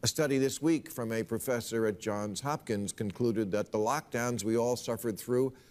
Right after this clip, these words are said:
had little impact in reducing covid deaths. Okay, that's kind of a big one to get wrong.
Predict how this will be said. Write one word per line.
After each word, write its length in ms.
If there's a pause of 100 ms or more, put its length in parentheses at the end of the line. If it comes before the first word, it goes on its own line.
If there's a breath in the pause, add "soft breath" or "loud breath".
(360 loud breath)
had 240
little 320
impact 800
in 120
reducing 600
covid 420
deaths. 560 (1000 loud breath)
Okay, 320
that's 160
kind 200
of 60
a 80
big 200
one 180
to 60
get 240
wrong. 440